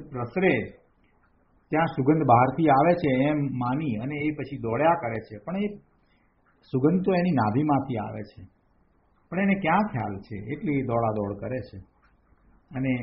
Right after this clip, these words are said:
દુઃખને પ્રાપ્ત થાય છે. એવી રીતે આ ભગવાન આત્મા સુખને માટે બહાર ફાંફા મારે છે, પણ એના સુખ,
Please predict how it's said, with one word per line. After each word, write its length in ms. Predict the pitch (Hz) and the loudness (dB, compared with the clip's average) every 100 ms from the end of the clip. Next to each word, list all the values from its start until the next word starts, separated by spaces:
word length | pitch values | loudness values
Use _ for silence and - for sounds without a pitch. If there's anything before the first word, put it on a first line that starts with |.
| - - | -8 -6
દુઃખને 280 | 143 160 117 | -4 -2 -4
પ્રાપ્ત 320 | 104 98 - 90 | -2 -4 -4 -10
થાય 180 | 92 92 | -10 -12
છે. 160 | - 92 90 _ _ _ _ 143 | -14 -18 -18 _ _ _ _ 0
એવી 220 | 160 185 | 4 4
રીતે 260 | 180 180 160 | 4 2 4
આ 140 | 147 147 | 4 4
ભગવાન 400 | 120 131 147 147 | 2 4 4 4
આત્મા 480 | 127 123 143 147 156 - _ _ _ _ _ | 0 0 0 0 0 -10 _ _ _ _ _
સુખને 260 | 185 202 220 | -2 2 4
માટે 320 | 208 196 214 | 6 6 4
બહાર 280 | 196 147 180 | 6 6 6
ફાંફા 400 | 220 160 160 180 | 2 0 4 4
મારે 320 | 170 151 170 185 | 4 2 0 -2
છે, 120 | 190 | -4
પણ 200 | 185 170 | -4 -4
એના 260 | 185 190 180 - _ _ - - | -2 -2 -4 -8 _ _ -20 -10
સુખ, 180 | 180 | -10